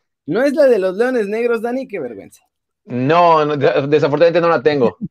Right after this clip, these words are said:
Speaker 1: <laughs> Qué grande. Oye, ya se, se está juntando la banda de Bolón Ping Pong. Saludos a
Speaker 2: Eso, Tempe, Tempe, Arizona, Axel ochenta y siete. Deportivo Pereira, Kerry, es del Deportivo Pereira colombiano.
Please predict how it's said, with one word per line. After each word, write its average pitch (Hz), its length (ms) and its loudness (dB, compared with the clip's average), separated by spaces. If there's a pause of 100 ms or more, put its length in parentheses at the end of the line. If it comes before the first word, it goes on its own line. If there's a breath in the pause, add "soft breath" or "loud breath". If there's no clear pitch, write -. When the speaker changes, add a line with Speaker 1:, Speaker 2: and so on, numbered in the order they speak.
(100)
Speaker 1:
<laughs> - 560 -10 (1300 loud breath)
Qué 208 160 0
grande. 185 480 0
Oye, 233 200 -2
ya 233 140 0
se, 233 100 -2 (320)
se - 60 -18
está 226 160 -6
juntando 240 340 -4
la 196 80 0
banda 247 240 -4
de 208 100 -2
Bolón 208 340 -6
Ping 196 200 -6
Pong. 240 380 -2 (260)
Saludos 151 400 4
a 185 60 4
Speaker 2:
Eso, 185 280 2
Tempe, - 440 2 (120)
Tempe, 202 260 0
Arizona, 185 640 2 (120)
Axel 151 280 0
ochenta 156 240 0
y - 20 4
siete. 202 420 0
Deportivo 214 580 2
Pereira, 240 400 4
Kerry, 214 380 2
es 156 100 -2
del 185 120 2
Deportivo 156 400 2
Pereira 175 280 4
colombiano. 143 600 2